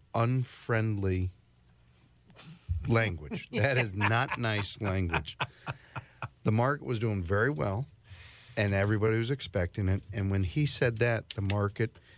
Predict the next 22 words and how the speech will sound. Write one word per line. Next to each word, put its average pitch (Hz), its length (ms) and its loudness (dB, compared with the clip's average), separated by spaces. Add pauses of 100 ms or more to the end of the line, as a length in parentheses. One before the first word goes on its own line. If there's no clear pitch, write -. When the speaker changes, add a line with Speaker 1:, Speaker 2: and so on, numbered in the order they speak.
(180)
Speaker 1:
interest 110 360 0
rates, 107 420 0 (1000)
uh, 85 100 0
stock 120 420 0
market 110 280 -2
dropped 104 280 0
five 98 200 0
hundred 101 260 2
and 95 60 2
eighty 90 200 2
points. 135 420 0 (340)
I 113 60 -4
mean, 117 200 0 (100)
it 147 200 -2
was 113 240 -2
not 113 440 2 (120)
a 120 80 -2
very 107 300 2
nice 98 440 0
thing 90 300 2
to 85 120 -4
say, 60 420 -2